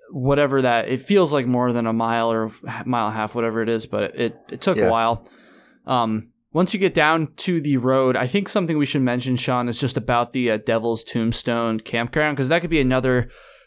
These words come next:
Speaker 1: pretty good
Speaker 2: Yeah.
Speaker 1: option for people that plan better than we <laughs> did, um, as far as camping for the first night.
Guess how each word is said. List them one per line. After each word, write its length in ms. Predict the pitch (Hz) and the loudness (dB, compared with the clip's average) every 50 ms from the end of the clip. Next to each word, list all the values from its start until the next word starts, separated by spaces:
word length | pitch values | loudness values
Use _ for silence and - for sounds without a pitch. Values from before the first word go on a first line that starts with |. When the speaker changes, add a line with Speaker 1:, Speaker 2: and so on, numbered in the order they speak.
| _ _ | _ _
Speaker 1:
pretty 300 | - - 175 160 147 147 | -2 -2 0 0 0 0
good 180 | 127 120 143 131 | 0 2 4 4
Speaker 2:
Yeah. 60 | 123 | 4
Speaker 1:
option 380 | 113 117 123 - - 151 131 127 | 4 4 2 0 0 0 0 0
for 460 | 127 - 131 127 123 123 120 98 - - - | 0 0 0 2 2 2 0 -2 -4 -8 -6
people 280 | - - 147 127 131 127 | -4 -2 0 0 2 2
that 240 | 120 117 101 - - | 2 0 0 -2 -4
plan 520 | - 139 131 127 123 120 117 117 117 - - _ _ _ _ - | -2 0 0 2 2 0 0 -2 -2 -4 -8 _ _ _ _ -12
better 340 | - 131 131 123 123 131 127 | -4 -2 0 2 2 2 2
than 280 | 120 120 120 120 113 - - | 2 2 2 0 0 -2 -2
we 160 | 139 135 135 | 0 2 2
<laughs> 0 | |
did, 480 | 127 - 117 - - 196 175 139 - - | 4 2 2 4 4 4 4 4 4 2
um, 320 | 196 156 131 127 120 110 - - - - - | 4 4 4 2 0 -2 -6 -12 -18 -8 -4
as 160 | - 139 123 | -4 -4 -2
far 200 | - - 143 131 | 0 2 2 2
as 120 | 127 123 127 | 2 0 0
camping 420 | - - 131 123 117 - 127 117 110 | 0 0 0 0 0 0 -2 -4 -2
for 140 | - 123 | -4 -4
the 80 | 113 117 | -4 -4
first 320 | - - 120 113 113 - | -2 -2 -2 -2 -2 -4
night. 280 | - 117 110 107 - | -4 -4 -4 -4 -6